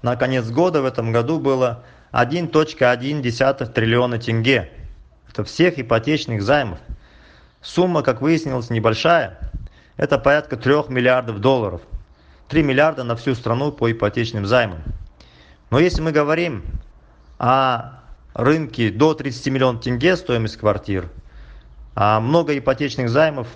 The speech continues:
на большие суммы. На десять миллионов, на тридцать, на пятьдесят миллионов тенге. На сто миллионов тенге. Знаете, тут богатые люди, они брали займы, но брали, а, дорогие квартиры.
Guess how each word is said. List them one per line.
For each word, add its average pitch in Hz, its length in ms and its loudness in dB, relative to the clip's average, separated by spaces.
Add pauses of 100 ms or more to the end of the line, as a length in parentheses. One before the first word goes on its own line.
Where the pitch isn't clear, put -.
(140)
на 123 100 2
большие 127 420 0
суммы. 98 560 -4 (720)
На 120 140 2
десять 131 420 0
миллионов, 120 440 -2
на 123 100 2
тридцать, 131 480 -2
на 120 100 0
пятьдесят 123 580 0
миллионов 123 420 -2
тенге. 110 320 0
На 139 100 2
сто 147 260 0
миллионов 127 400 -2
тенге. 113 360 0
Знаете, 156 340 -2
тут 104 160 -2
богатые 120 380 2
люди, 143 240 -2
они 117 400 -2 (560)
брали 131 320 4
займы, 151 460 0
но 127 500 0 (260)
брали, 135 560 0 (800)
а, 110 500 2
дорогие 151 420 0
квартиры. 101 600 -2